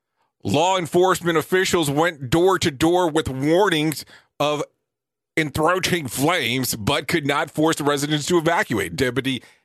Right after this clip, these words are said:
Nate Trujillo explained that the growers don't want to leave because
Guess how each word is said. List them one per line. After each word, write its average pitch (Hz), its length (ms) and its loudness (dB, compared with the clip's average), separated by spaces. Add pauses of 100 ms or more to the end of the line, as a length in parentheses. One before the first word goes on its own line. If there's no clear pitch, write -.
Nate 139 580 -4 (340)
Trujillo 175 880 0 (220)
explained 143 640 -4
that 135 120 -6
the 131 280 -6 (400)
growers 156 540 2
don't 151 440 -2
want 135 300 0
to 151 80 0
leave 160 360 -4
because 180 580 -2